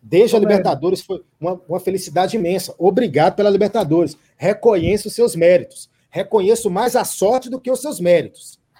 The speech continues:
Speaker 1: Mas reconheço o seu mérito. Agora, de lá até aqui, cara, eu quero saber o que, que o Abel Ferreira fez pra ele ser defendido. Porque foi,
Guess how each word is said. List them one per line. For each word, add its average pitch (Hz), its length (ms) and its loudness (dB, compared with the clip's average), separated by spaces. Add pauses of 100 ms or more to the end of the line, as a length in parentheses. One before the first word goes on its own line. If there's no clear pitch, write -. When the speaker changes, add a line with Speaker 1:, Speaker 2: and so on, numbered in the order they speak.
Speaker 1:
Mas 143 140 -10
reconheço 196 560 0
o - 20 -14
seu 277 140 -2
mérito. 214 420 -6 (580)
Agora, 185 240 -2
de 147 200 -2
lá 214 200 2
até 220 220 0
aqui, 151 300 -6
cara, 113 300 -12 (280)
eu 147 120 -6
quero 190 160 -6
saber 180 220 -6
o 185 60 -4
que, 220 120 -10
que 220 100 -8
o 220 40 -4
Abel 190 200 -4
Ferreira 185 340 -6
fez 180 460 -4 (240)
pra 175 220 -4
ele 202 240 -2
ser 226 380 -2
defendido. 208 760 -4 (720)
Porque 151 260 -4
foi, 175 400 -2